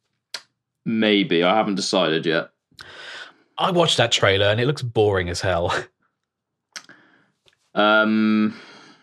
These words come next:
Speaker 1: I haven't watched the trailer. <laughs> I just saw the poster that was announced for it.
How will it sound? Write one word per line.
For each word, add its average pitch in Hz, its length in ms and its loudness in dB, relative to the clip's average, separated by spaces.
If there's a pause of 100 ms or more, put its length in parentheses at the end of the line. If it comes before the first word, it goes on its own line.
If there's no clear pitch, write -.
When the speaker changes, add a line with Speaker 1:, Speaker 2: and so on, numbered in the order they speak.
(220)
Speaker 1:
I 120 220 4
haven't 117 320 0
watched 113 220 -2
the - 40 -10
trailer. - 460 2
<laughs> - 40 -2
I 233 120 0
just - 300 0
saw 139 220 2
the 117 140 0
poster 120 380 0
that 98 80 2
was 95 140 0
announced 98 340 0
for 104 240 2
it. 104 120 -4